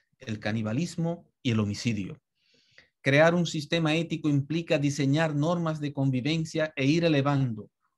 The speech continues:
un andamio de principios y valores que darán lugar a la cultura, la civilización, la sociedad.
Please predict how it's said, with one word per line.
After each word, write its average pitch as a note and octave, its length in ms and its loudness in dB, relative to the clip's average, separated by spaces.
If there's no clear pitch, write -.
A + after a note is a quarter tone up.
un D3+ 220 0
andamio A#2+ 600 0
de A2+ 120 -6
principios A#2+ 760 -6
y - 20 -6
valores E3+ 540 -4
que B2 120 -2
darán C#3 280 2
lugar C3+ 380 2
a A#2+ 80 -2
la A2+ 140 -6
cultura, B2 680 -2
la A2 100 -6
civilización, A2+ 1000 -4
la G2+ 140 -12
sociedad. G2 560 -14